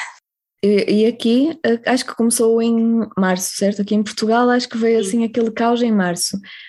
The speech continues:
Speaker 1: Lá era em fevereiro e então, imagina, eu estar lá,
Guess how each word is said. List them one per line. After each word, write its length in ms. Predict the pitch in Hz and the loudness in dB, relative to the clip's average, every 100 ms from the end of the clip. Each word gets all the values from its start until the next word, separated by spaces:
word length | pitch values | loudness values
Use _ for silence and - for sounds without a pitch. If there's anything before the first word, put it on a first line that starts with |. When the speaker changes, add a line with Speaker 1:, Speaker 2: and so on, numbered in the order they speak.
| - | -6
Speaker 1:
Lá 420 | 208 208 220 233 - | -2 2 2 0 0
era 220 | 190 185 | 0 2
em 80 | 202 | 0
fevereiro 640 | 208 196 196 202 247 320 349 - - _ _ | 0 0 2 2 2 -2 -6 -20 -20 _ _
e 240 | 247 254 | 0 2
então, 500 | 254 262 254 233 233 | 0 0 0 2 2
imagina, 600 | 226 233 233 214 185 190 - | 2 0 2 0 0 -4 -2
eu 100 | 202 | -2
estar 280 | 220 220 226 | 0 0 2
lá, 360 | 220 240 277 | 2 0 -2